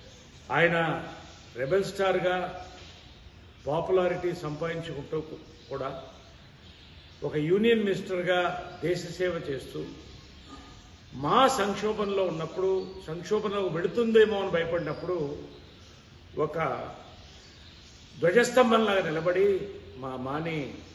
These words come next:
ఆయన నిలబెట్టారు డిసిప్లినరీ కమిటీ చైర్మన్‌గా. నన్ను కొడుకు, కొడుకు అనేవాళ్ళు, ఇప్పుడు కూడా దత్తపుత్రుడు అనేవాడు ఆయన.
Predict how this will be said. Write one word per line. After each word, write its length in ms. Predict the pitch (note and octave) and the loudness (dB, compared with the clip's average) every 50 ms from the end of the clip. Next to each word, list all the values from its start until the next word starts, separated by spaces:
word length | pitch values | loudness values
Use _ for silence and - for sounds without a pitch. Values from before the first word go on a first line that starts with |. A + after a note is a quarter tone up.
| - - A2 | -18 -14 -12
ఆయన 180 | A#2+ B2 B2 B2 | -12 -10 -10 -10
నిలబెట్టారు 600 | A#2 A2+ A#2+ C3+ D3 D#3 D3+ - D#3 C3 A2+ A2 - - - - | -8 -6 -4 -4 -2 -2 -2 -2 -2 -2 -2 -4 -8 -10 -12 -12
డిసిప్లినరీ 440 | - - - D3 - - - C#3+ C#3+ | -12 -10 -10 -12 -12 -10 -8 -8 -6
కమిటీ 260 | - C3 A2 - B2+ A#2+ - | -6 -6 -10 -8 -10 -10 -8
చైర్మన్‌గా. 500 | - A#2+ A2+ A2+ A2+ A#2+ A#2 A2+ A2+ B2 - - - - - - - - - - - - - - - - - - - C3+ | -4 -4 -4 -4 -6 -8 -10 -10 -12 -12 -14 -14 -18 -20 -20 -20 -20 -20 -20 -20 -20 -20 -20 -20 -20 -20 -20 -12 -6 -4
నన్ను 260 | D#3+ F3+ F#3+ F#3+ F#3 F3 E3 D#3 B2+ - - - - - - - - - - | -2 0 2 2 2 2 0 -2 -4 -8 -10 -14 -16 -18 -20 -20 -18 -8 -4
కొడుకు, 320 | E3 F3+ - F3+ - G#3+ G3+ | -2 0 0 2 2 2 2
కొడుకు 360 | - - F#3 F3 F3+ F3+ F#3+ F#3 | 2 2 0 0 0 0 0 0
అనేవాళ్ళు, 380 | E3 D#3+ D#3 C#3+ C3+ B2+ B2 B2 | 0 0 0 -2 -2 -2 -2 -4
ఇప్పుడు 220 | A#2 - - D3+ | -6 -8 -8 -8
కూడా 180 | C3+ C#3+ C3+ B2+ | -6 -4 -4 -4
దత్తపుత్రుడు 720 | A2 B2 B2+ B2+ - F3 E3 - D#3 D3 - C#3+ C3+ B2+ | -2 -4 -4 -4 -4 -4 -6 -4 -8 -8 -8 -8 -8 -8
అనేవాడు 340 | B2+ A#2+ A#2+ A#2+ A#2 A2 A2 G#2 | -8 -8 -8 -8 -8 -8 -8 -8
ఆయన. 140 | G2 G2 | -10 -10